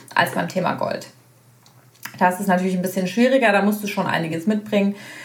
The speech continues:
auch um Kleinstmünzen zu kaufen oder gar, ja, größere Barren. Aber es gibt eine super Möglichkeit und das ist Xetra Gold. Da habe ich auch einen Post eben auf meiner Instagram-Seite. Das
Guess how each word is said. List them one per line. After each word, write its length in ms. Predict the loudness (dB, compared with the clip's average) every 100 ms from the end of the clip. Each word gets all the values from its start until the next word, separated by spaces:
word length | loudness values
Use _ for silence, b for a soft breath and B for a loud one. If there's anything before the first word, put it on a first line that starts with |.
| B B
auch 260 | 0 0
um 180 | 2 -2
Kleinstmünzen 680 | 0 0 0 0 0 0 -6
zu 160 | -10 -12
kaufen 800 | -2 2 2 -2 -4 -2 -2 -4 -6
oder 240 | -2 2 2
gar, 480 | 2 2 2 0 -4 -4
ja, 320 | -2 -2 -4
größere 380 | -2 -2 -2 -4
Barren. 440 | 0 0 0 -8 -12 _ _ _ _ _ _ _ _ -14 -8
Aber 460 | 2 4 6 2 2 B B B B
es 120 | -2
gibt 180 | 0 4
eine 100 | 4
super 240 | 4 4
Möglichkeit 800 | 4 4 0 -4 -2 2 2 2
und 100 | 0
das 140 | -2 -2
ist 140 | -6
Xetra 420 | -4 -2 2 2
Gold. 320 | 2 4 2 2
Da 60 |
habe 100 | -2
ich 120 | -2
auch 120 | -2 -2
einen 100 | -2
Post 420 | 0 -2 -2 -2
eben 240 | 0 0
auf 300 | 0 0 0
meiner 720 | 0 0 0 0 -2 -2 -8 -2
Instagram-Seite. 1120 | 0 2 2 2 2 4 4 2 0 0 0 0 B B B B 0
Das 520 | 4 4 2 -6 -14